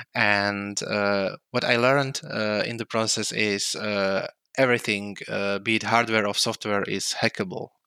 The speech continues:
and the only thing that changes is the price of the attack. So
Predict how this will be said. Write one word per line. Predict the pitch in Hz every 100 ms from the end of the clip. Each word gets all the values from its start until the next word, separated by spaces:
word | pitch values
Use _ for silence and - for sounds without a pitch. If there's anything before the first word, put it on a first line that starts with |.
| -
and | 110 98 95 98
the | 98
only | 113 113 110
thing | - 101 95
that | 98
changes | - 120 113 107 101 - -
is | 101 98 101 -
the | 110
price | - 101 98
of | 98
the | 92
attack. | 95 - 98 - - - - - - -
So | - 104 95 95 95